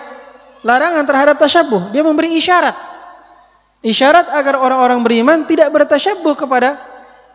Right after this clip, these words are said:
kepada Yahudi dan Nasrani, apalagi orang-orang musyrik yang lainnya, yang bukan ahli kitab. Karena ketika kita berdoa kepada Allah Subhanahu wa taala agar ditunjukkan jalan yang lurus,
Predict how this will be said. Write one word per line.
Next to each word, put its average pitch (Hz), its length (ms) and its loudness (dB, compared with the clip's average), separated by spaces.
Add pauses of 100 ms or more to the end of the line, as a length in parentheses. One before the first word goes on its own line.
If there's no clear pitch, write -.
(220)
kepada 277 320 2
Yahudi 254 480 -2
dan 294 240 0
Nasrani, 285 480 2 (800)
apalagi 302 640 0
orang-orang 311 480 2
musyrik 359 400 -2
yang 339 160 0
lainnya, 320 480 0 (640)
yang 262 160 0
bukan 302 320 -2
ahli 285 240 -2
kitab. 262 320 -2 (1120)
Karena 240 240 0
ketika 269 480 -6
kita 311 240 0
berdoa 277 320 2
kepada 254 240 0
Allah 254 240 0
Subhanahu 233 560 -2
wa 226 80 0
taala 233 480 -2 (800)
agar 247 320 0
ditunjukkan 277 640 -2
jalan 262 240 2
yang 247 240 0
lurus, 294 560 -2